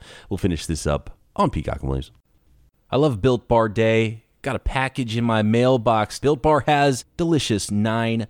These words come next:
original flavors, but occasionally you get that limited edition flavor.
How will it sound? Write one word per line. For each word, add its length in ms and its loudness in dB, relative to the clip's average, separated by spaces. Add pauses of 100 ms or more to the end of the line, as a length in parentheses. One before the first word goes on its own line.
original 640 0 (300)
flavors, 580 -4
but 160 -6
occasionally 580 -2
you 140 -2
get 280 -4
that 340 -2 (180)
limited 600 -2
edition 500 -6
flavor. 600 -8